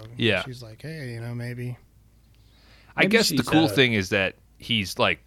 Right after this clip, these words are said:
Speaker 1: okay with it because this gives him an excuse to do what he does next. But what were you gonna say?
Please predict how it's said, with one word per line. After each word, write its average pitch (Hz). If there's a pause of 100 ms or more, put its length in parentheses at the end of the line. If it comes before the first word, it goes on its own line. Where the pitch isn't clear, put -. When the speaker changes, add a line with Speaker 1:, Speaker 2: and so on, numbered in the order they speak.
Speaker 1:
okay 113
with 87
it 76 (440)
because 95
this 101
gives 107
him 104
an 87
excuse 92
to 98
do 92
what 90
he 87
does 85
next. 85
But 95
what 107
were 113
you 117
gonna 127
say? 123